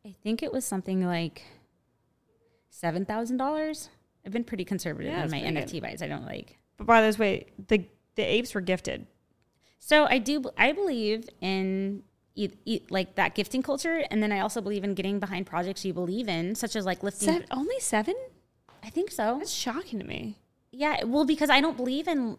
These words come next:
Speaker 1: in coming in because there's a bunch of fomo, so you wanna have it, this N F T that's cool in your collection.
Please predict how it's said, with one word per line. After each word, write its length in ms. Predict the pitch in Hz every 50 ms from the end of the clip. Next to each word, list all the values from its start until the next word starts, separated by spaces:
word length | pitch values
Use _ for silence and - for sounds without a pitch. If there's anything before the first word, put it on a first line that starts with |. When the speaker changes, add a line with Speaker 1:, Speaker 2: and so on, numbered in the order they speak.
| - -
Speaker 1:
in 160 | 220 226 214
coming 340 | - - 240 240 233 226 208
in 200 | 214 240 247 240
because 240 | 226 - 240 220 185
there's 180 | 208 208 190
a 60 | 202
bunch 200 | 170 208 208 -
of 80 | 196 180
fomo, 800 | - - - 180 185 208 214 196 180 175 175 170 170 175 180 170 - _ _ _ _ _
so 160 | - - -
you 140 | 202 190 185
wanna 180 | 185 185 190 196
have 240 | 190 202 196 185 180
it, 220 | 180 - - 160 156
this 160 | 190 180 - -
N 100 | 180 180
F 80 | 175
T 140 | - - 208
that's 240 | - - - - -
cool 320 | - - - 196 214 226
in 80 | 202 180
your 100 | 160 -
collection. 460 | - - - 135 - - 156 170 170